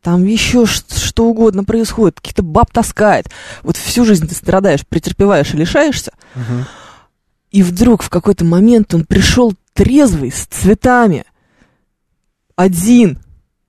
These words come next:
Speaker 2: Что
Speaker 1: И
Speaker 2: за
Speaker 1: ты такой
Speaker 2: мужчина?
Speaker 1: думаешь: «Господи, что за мужчина? Ну
Speaker 2: Ну
Speaker 1: что
Speaker 2: да.
Speaker 1: за подарок судьбы у меня?» И всю жизнь потом вспоминаешь.
Speaker 2: <laughs> Так правда это происходит?
Speaker 1: Ну, вообще, это прям, да.
Speaker 2: Событие.
Speaker 1: Событие, да.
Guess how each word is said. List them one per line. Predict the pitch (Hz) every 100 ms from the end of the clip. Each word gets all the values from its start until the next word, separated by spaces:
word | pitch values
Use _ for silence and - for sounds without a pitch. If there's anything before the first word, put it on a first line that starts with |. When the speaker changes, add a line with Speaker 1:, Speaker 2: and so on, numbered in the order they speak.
| _ _ _ _ _
Speaker 2:
Что | - 202
Speaker 1:
И |
Speaker 2:
за | 196
Speaker 1:
ты |
такой | 170
Speaker 2:
мужчина? | 160 - 165 160
Speaker 1:
думаешь: | 175 - -
«Господи, | 220 - 170
что | 170 170 - 311
за | 240
мужчина? | 202 185 - - 165 170
Ну |
Speaker 2:
Ну | 185
Speaker 1:
что | 226 294 294
Speaker 2:
да. | 320 370
Speaker 1:
за | 254
подарок | - 233 202 269 226 202
судьбы | - 214 185 214 202
у | 165
меня?» | 151 131 101 - -
И | 214
всю | - 311
жизнь | 262 277 226
потом | 202 214
вспоминаешь. | - 185 180 147 127 - 139 -
Speaker 2:
<laughs> | 139
Так | 127 -
правда | 151 127 139 123
это | 143
происходит? | 131 123 - 226 _ _ _ _ _ _ _
Speaker 1:
Ну, | 165 175 175
вообще, | 165 160 - 202
это | 202 -
прям, | - 165 156 - - _ _ _ _ _
да. | - 123
Speaker 2:
Событие. | 120 107 104 - 101 101
Speaker 1:
Событие, | - 139 107 - - _ _ _
да. | -